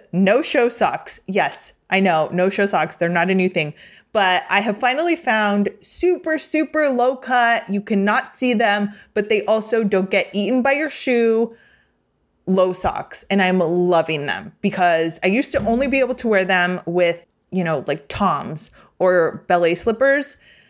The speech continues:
These I can wear with running shoes or workout shoes or tennis shoes, whatever you call them, in your neck of the woods. No Show Socks.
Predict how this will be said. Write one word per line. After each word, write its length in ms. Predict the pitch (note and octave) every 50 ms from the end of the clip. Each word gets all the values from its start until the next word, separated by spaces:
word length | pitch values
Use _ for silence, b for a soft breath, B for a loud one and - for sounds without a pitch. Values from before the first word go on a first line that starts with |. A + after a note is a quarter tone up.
| b b b b b b _ _
These 440 | F#3 G#3 A#3 C4 D4 D#4 D4 - - -
I 80 | F#3+
can 200 | G3 - F#3+ F3+
wear 400 | F#3 F3+ F#3 G3 F#3+ F#3+ F#3+ - -
with 420 | F3 F3+ F#3 F#3 F3+ F3+ F3+ _ - - - - _ _ _ _ _ _ _ _ _ _ _ _ _ _ _ _ _ _ -
running 360 | F3 G3 A#3 C#4 C#4+ A#3+ G#3
shoes 440 | G#3 - - F#3 F#3 F#3 F#3+ F#3 F#3
or 140 | - E3+ E3+
workout 340 | F#3 A3+ A#3+ C4 B3 G#3+ G#3
shoes 300 | - - A#3 A#3 A3+ G#3
or 100 | F#3+ F3
tennis 300 | - - G#3+ G#3+ A3 G#3+
shoes, 300 | - A3+ A3 G#3+ G3 F#3+
whatever 280 | F#3+ F3+ G3 A3 C4
you 80 | D4 C4+
call 220 | - - A#3 A3+
them, 460 | G#3 A3 G#3+ G#3 G#3 G#3 G#3 G#3 G#3 _ _ _ _ _ _ -
in 100 | E3+ E3
your 100 | E3+ E3+
neck 180 | F3 F#3 G3+
of 60 | B3+
the 60 | B3 A#3
woods. 520 | G#3 F#3+ F#3 F3+ E3+ E3 - - - -
No 220 | - E3+ F3 F3 F#3+
Show 160 | - G3+ F#3+
Socks. 380 | F#3+ F3+ D#3 D#3 D#3 - -